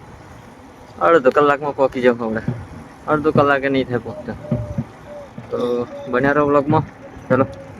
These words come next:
તો ગાઈઝ, અત્યારના વાગી ગયા છે સાત અને હજુ કોઈ રવાનું ઠેકાણું નથી. અ, કઈ રોકાવાનું કઈ સમજાતું નહીં. જોઈએ, અજ્જુભાઈ આગળ જાય અને આપણે એમને પાછળીએ. જોઈએ આજે રોકાવાનું કઈ આગળ થાહે,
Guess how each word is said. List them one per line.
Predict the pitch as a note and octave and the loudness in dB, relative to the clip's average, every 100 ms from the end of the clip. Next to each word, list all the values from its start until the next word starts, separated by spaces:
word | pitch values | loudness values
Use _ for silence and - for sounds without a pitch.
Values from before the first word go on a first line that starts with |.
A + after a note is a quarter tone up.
| - | 2
તો | D#3+ | 4
ગાઈઝ, | F3 G#3+ B3 | 6 6 8
અત્યારના | A3+ G3 A3+ A3+ A3+ | 6 6 6 6 6
વાગી | A3+ A3 | 6 4
ગયા | A3 A3+ | 4 4
છે | G3+ | 4
સાત | F#3 G3+ A3 A#3+ G3+ - - | 4 6 6 2 -8 -12 -2
અને | D#3 F3 F#3 F#3+ F#3+ G3 G3 - - | 2 6 8 8 6 4 2 -8 -2
હજુ | D#3 F3 | 0 4
કોઈ | F#3+ G#3 | 6 6
રવાનું | G3 F#3 F#3 F#3+ | 8 8 6 4
ઠેકાણું | F#3+ F#3 F#3+ G3+ | 4 4 4 6
નથી. | F#3+ F#3+ A#3+ - - - - - - - - | 6 6 6 4 2 -2 -8 -12 -14 -14 -4
અ, | D#3+ E3 F3 F3 E3+ - - - - - | 0 2 2 2 -2 -6 -16 -18 -14 2
કઈ | F#3 G#3 | 6 6
રોકાવાનું | G#3 G3+ G3+ G#3 G#3 G3+ | 6 8 8 8 4 4
કઈ | F#3+ F#3+ | 2 2
સમજાતું | - F3 E3+ E3+ E3+ F#3+ | -2 -6 2 2 4 2
નહીં. | F3 G#3+ A3 - - - - - - - D3 | 2 -2 -6 -14 -20 -18 -18 -14 -10 -4 4
જોઈએ, | D#3+ F3+ | 6 8
અજ્જુભાઈ | F#3+ F3+ E3+ E3+ F3 | 6 6 6 6 8
આગળ | E3 D#3+ F3+ | 6 4 4
જાય | F3+ F3+ G#3 - - - - - - - - | 4 2 -2 -10 -20 -20 -20 -20 -20 -20 -12
અને | C#3+ | -2
આપણે | C#3+ D3+ | -2 0
એમને | D#3+ D#3+ | -4 0
પાછળીએ. | D#3 D3+ E3+ F3 F#3+ G3+ - - - | 2 2 2 0 0 0 -4 -20 -10
જોઈએ | C#3+ F3 F#3+ | -4 0 4
આજે | F3 E3+ F3+ | 4 4 2
રોકાવાનું | E3 D#3+ E3+ F3 F3+ - - - - | 2 4 4 2 -2 -10 -20 -20 -4
કઈ | D#3 F#3 | 0 2
આગળ | F3+ E3+ | 2 0
થાહે, | - D#3 D3+ | 0 0 0